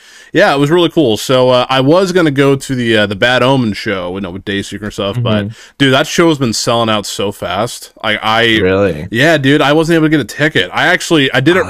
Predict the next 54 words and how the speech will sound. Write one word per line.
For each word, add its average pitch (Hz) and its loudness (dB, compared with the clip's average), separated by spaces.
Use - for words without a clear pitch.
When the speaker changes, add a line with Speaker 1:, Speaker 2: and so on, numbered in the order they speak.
Speaker 2:
that - -20
sucks. - -8
Speaker 1:
Yeah, 151 2
dude, 143 2
and 147 2
also 175 2
I, 147 2
I 135 2
watched 147 0
your 135 -2
reaction 113 0
to, 98 -6
we 107 -8
can - -14
talk 120 0
about 98 -4
Dayseeker 95 -6
here. 90 -6
I 107 2
loved 117 -2
your 104 -4
reaction 98 -4
to - -8
Dream 95 -12
State. 87 -12
That 95 -10
song 98 -8
is - -16
so 92 -10
sick, 92 -12
dude. 110 -6
Um, 98 0
Speaker 2:
Oh, 120 4
the 120 4
one 117 4
that 117 0
from 117 0
today? 113 2
Yeah, 107 4
Speaker 1:
Yeah, - 6
Speaker 2:
that's 151 2
such 127 4
Speaker 1:
dude. 143 2
Speaker 2:
a - -10
good 107 -4
song. 90 -8
Speaker 1:
Oh, 104 -6
no, 117 -2
man. 147 2
And 143 0
then, 147 2
uh, 131 2
I 131 0
actually, 147 0